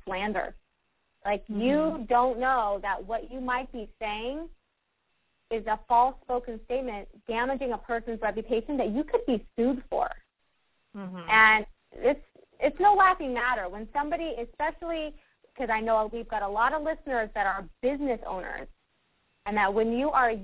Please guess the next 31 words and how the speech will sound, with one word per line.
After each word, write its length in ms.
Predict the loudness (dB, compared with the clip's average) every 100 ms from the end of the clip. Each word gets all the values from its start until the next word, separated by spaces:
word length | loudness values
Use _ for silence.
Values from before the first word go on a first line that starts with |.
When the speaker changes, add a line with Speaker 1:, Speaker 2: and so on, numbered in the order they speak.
| -12 -20 _ _ _ -6
Speaker 1:
deliberately 800 | -4 -2 0 2 2 0 0 -4 -4
trying 220 | -6 -6
to 100 | -8
harm 480 | -8 0 2 2 0
somebody's 300 | -4 -2 -2
reputation – 800 | -2 -2 -4 -4 -4 -2 -2 -2 -6 _ _ _ _ _ _ _ _ _ _ _ _ _ _ _ -4
it's 140 | -4 0
something 400 | 2 2 2 2
to 80 | 2
watch 320 | 6 6 6
out 220 | 2 0 -2
for. 160 | -6 -6 -10 -10
Keeping 320 | -8 -6 -4
your 120 | -4
mouth 320 | -2 -2 -4 -4
closed 260 | 0 0 0
and 180 | -6
being 300 | -4 -4 -4 -6
as 120 | -10 -10
professional 540 | -6 -2 -2 0 -2
as 40 | -4 -6
pos-, 300 | 0 2 2 -4 _
possible 500 | -4 -4 -2 -2 -2 -6 _ _ _ _
in 300 | 2 2 0 -4 _ _
the 60 | -8
way 180 | -6 -6
you 160 | -6 -8
speak 220 | -6 -4 4
about 300 | 8 8 6
people 500 | -2 4 4 4 -2 _ _ _ _ _ _ _ _ _ -2
is 180 | -2